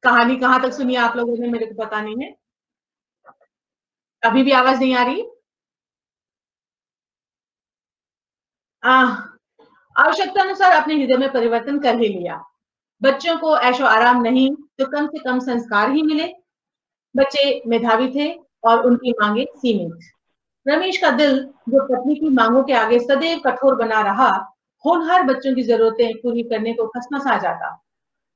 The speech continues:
उसूलों की राह में ऐसी ही बाधाएं परीक्षा लेती हैं, सोचकर वह कुछ और कड़ा कर लेता जी। मनन ग्यारहवीं कक्षा में आ गया था।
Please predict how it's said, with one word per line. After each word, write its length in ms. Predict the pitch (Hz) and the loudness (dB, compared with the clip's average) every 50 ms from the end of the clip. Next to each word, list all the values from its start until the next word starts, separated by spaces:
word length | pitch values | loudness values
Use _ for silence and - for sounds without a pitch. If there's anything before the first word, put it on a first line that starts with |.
| - - | -4 -4
उसूलों 440 | 262 254 262 311 285 294 330 330 302 | -4 -2 0 0 2 2 2 2 0
की 220 | 302 302 285 277 | 0 0 0 2
राह 280 | 240 240 247 262 269 254 | 4 4 4 4 4 2
में 340 | 233 226 226 226 220 - - | 2 0 0 -2 -4 -4 -2
ऐसी 260 | 220 233 233 - 311 | -2 -2 0 0 -4
ही 120 | 302 302 302 | -2 -2 0
बाधाएं 480 | 208 214 196 214 214 214 214 214 214 | 0 0 0 2 2 0 0 -2 -4
परीक्षा 340 | 214 214 214 208 - 240 233 | -4 -6 -6 -6 -4 -2 -2
लेती 440 | 220 202 208 208 208 277 269 220 233 | 0 0 -2 -2 -2 -2 -2 -2 -2
हैं, 220 | 202 185 185 180 _ _ _ _ _ _ | -4 -6 -8 -12 _ _ _ _ _ _
सोचकर 640 | _ 311 320 349 349 - - 247 233 226 233 - | _ -4 -4 -4 -2 -2 2 4 4 4 2 0
वह 180 | 220 226 247 247 | 0 2 2 2
कुछ 260 | 247 254 262 262 - | 2 0 -4 -4 -4
और 320 | 247 226 220 240 247 254 233 | -4 0 2 2 2 2 2
कड़ा 200 | 220 196 190 180 | 0 0 0 0
कर 180 | - 202 180 | -2 -4 -6
लेता 260 | 185 180 170 175 180 | -6 -6 -4 -4 -6
जी। 300 | 170 165 170 170 - - _ _ _ _ _ _ _ _ _ _ _ _ _ _ _ _ _ _ _ _ _ _ _ _ - 214 | -6 -6 -8 -14 -16 -16 _ _ _ _ _ _ _ _ _ _ _ _ _ _ _ _ _ _ _ _ _ _ _ _ -4 0
मनन 440 | 247 254 277 285 294 302 285 - - | 2 4 4 4 4 2 0 -2 -2
ग्यारहवीं 320 | 202 240 240 240 240 254 254 | 2 4 4 4 2 2 0
कक्षा 320 | 247 226 226 - 240 220 | -2 -2 -2 -2 -4 -4
में 100 | 220 214 | -2 -2
आ 160 | 190 180 175 | -2 -2 0
गया 120 | 208 226 254 | 0 -2 -2
था। 240 | 214 190 202 - | -4 -6 -12 -12